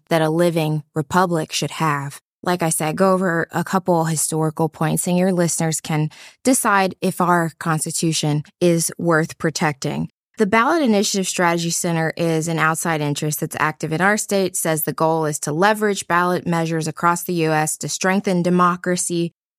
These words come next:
to center people of color, queer, and marginalized, to galvanize a new progressive base and strengthen democracy. The thing is that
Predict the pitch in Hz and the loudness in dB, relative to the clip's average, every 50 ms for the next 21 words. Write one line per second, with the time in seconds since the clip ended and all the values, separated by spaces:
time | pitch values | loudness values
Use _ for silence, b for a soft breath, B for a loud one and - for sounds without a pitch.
0 | _ - 180 170 - - - 202 196 208 - 220 190 196 196 - - 185 185 185 | _ 0 0 0 0 0 2 2 2 2 2 0 0 0 0 -2 -4 -2 0 0
1 | 180 175 170 - - 190 175 170 170 170 170 170 - - 180 165 165 165 165 160 | 0 0 -2 -2 -2 0 0 2 2 0 -2 -4 -2 -2 0 0 2 0 0 -2
2 | - 156 151 151 160 170 175 180 180 - 175 170 165 170 165 165 165 165 165 - | -2 -2 -2 0 2 2 2 0 0 -2 -2 -2 0 0 2 2 0 0 -2 -4
3 | - 170 175 - 175 165 170 180 180 170 165 160 165 165 160 165 160 160 160 156 | -6 -4 0 2 4 4 4 2 0 -2 0 0 0 -2 -2 -2 -2 -2 -2 -2
4 | - - 165 - - 160 156 160 - 160 156 - _ - 156 147 143 151 147 - | -4 -4 -4 0 0 0 0 0 -2 -6 -8 -6 _ -2 0 0 0 -2 -4 -6
5 | - - _ _ _ _ _ _ _ _ _ - 175 165 - - - - 180 170 | -8 -12 _ _ _ _ _ _ _ _ _ 2 2 2 2 0 0 0 0 2
6 | 165 165 160 - 170 160 151 165 160 160 156 151 151 - 165 160 156 - - 147 | 2 0 0 0 0 0 0 0 0 2 2 2 2 0 -4 -4 -4 -4 -4 -4
7 | 131 B B B B B B - 196 202 - 277 302 349 320 240 208 196 190 180 | -4 B B B B B B -2 -2 0 2 2 2 4 4 4 4 2 2 0
8 | - - 185 165 160 156 151 - | 0 0 2 2 4 2 0 -2